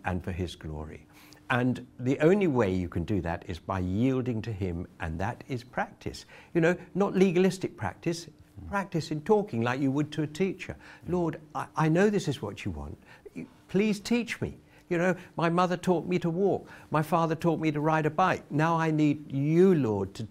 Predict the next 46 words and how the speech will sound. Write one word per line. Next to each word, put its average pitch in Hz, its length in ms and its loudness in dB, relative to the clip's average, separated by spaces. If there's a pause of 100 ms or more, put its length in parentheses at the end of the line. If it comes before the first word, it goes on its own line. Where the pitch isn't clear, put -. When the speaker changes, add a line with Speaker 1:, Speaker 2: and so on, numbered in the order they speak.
(140)
Speaker 1:
teach - 420 0
me 107 320 -2 (160)
how 113 380 -2
to 110 100 -6
walk 87 400 -8
with 87 160 -8
Speaker 2:
There's 107 160 -2
Speaker 1:
you." 151 380 4
Speaker 2:
two, 151 80 -4
um, 113 360 0 (120)
uh, 113 180 4 (380)
two 139 220 4
little 131 340 4
passages 92 580 -2
that - 80 0
are - 40 -2
so 180 220 6
familiar, 101 520 4
they're, 101 240 0
they're 104 280 2
staring 104 440 2
us 92 160 -4
in 95 100 0
the 90 80 -2
face. - 360 -2 (380)
Uh, 101 60 2
one 135 260 6
is 131 200 0
where 113 160 6
the 110 120 2
Lord 107 360 4
said 101 260 0
to 107 100 -4
Nicodemus, 92 1080 -4
you 104 80 -2
know, 87 100 -2
who's 90 160 -4
a 87 40 -4
great 82 240 -4
Speaker 1:
Yeah. - 40 -12
Speaker 2:
teacher 85 300 -8
of 80 80 -12
the 82 80 -6
law, 80 360 -2 (320)
Speaker 1:
Yeah. 78 140 -6
Speaker 2:
um, 92 320 0